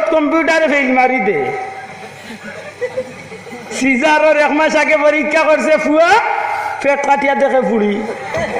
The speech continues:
আনিয়া দিছে বাবাটাইন, কয়, "নেও তোমার ফুড়ি।" কয়, "আরে ডাক্তার খোল্লা কাটাই দিবি। আমার এক মাস আগে report দিছে ফুয়া, এখন ফুড়ি দেশ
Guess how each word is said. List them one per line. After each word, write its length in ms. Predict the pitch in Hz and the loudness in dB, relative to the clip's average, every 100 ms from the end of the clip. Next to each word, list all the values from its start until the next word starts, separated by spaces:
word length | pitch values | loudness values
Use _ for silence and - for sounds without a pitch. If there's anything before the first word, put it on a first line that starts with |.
| - 523 427 - - | -4 -4 -6 -6 -2
আনিয়া 360 | 254 269 302 311 | 0 2 2 2
দিছে 300 | 302 285 311 | 2 2 4
বাবাটাইন, 500 | 294 285 285 302 285 | 4 4 4 2 2
কয়, 180 | 285 277 | 2 2
"নেও 220 | 277 294 | 2 2
তোমার 280 | 294 285 285 | 2 4 4
ফুড়ি।" 160 | 262 294 | 2 2
কয়, 220 | 294 330 | 2 4
"আরে 280 | 381 392 381 | 6 6 6
ডাক্তার 360 | 349 - 349 | 4 2 2
খোল্লা 280 | 349 349 381 | 2 4 4
কাটাই 320 | 359 339 311 | 4 2 0
দিবি। 280 | 294 254 202 - - - - - - - - - - | 0 -2 -2 -2 -4 -4 -4 -4 -4 -4 -4 -4 -2
আমার 320 | 277 302 359 | 0 2 2
এক 160 | 370 370 | 2 4
মাস 240 | 381 392 | 6 6
আগে 200 | 370 359 | 6 2
report 320 | 349 311 330 | 2 2 2
দিছে 200 | 330 294 | 2 0
ফুয়া, 240 | 277 302 311 | 2 4 4
এখন 260 | 311 349 | 4 2
ফুড়ি 280 | 359 370 415 | 2 4 4
দেশ 200 | 381 302 | 4 2